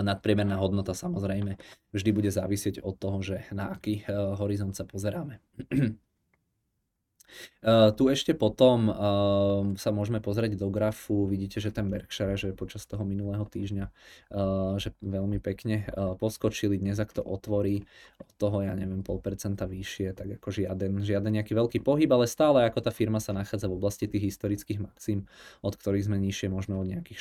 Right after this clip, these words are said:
šesť percent, takže uvidíme, e, ako to bude vyzerať. No a oni v podstate zverejňujú len takýto suchý číselný report bez nejakých prezentácií a nejakých,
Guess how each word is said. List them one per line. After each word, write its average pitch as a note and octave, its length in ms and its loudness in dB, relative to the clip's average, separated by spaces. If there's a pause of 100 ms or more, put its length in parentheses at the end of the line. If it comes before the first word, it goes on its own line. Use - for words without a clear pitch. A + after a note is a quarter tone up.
šesť F#2+ 160 -6
percent, F#2+ 400 -8
takže G2 240 -8
uvidíme, G2+ 640 -4 (400)
e, G#2+ 80 -4
ako G#2 320 -2
to - 80 -4
bude G#2+ 240 0
vyzerať. A2+ 480 4
No G2 240 -2
a F#2 320 -4
oni F#2+ 320 -4
v - 80 -20
podstate - 320 -6
zverejňujú G2 640 -2
len G#2 80 -6
takýto G#2 480 -6
suchý G#2+ 320 0
číselný G#2 400 0
report G2 320 0
bez F#2+ 160 -2
nejakých G2 320 -4
prezentácií G2 800 -4
a G2 80 -8
nejakých, G2 400 -8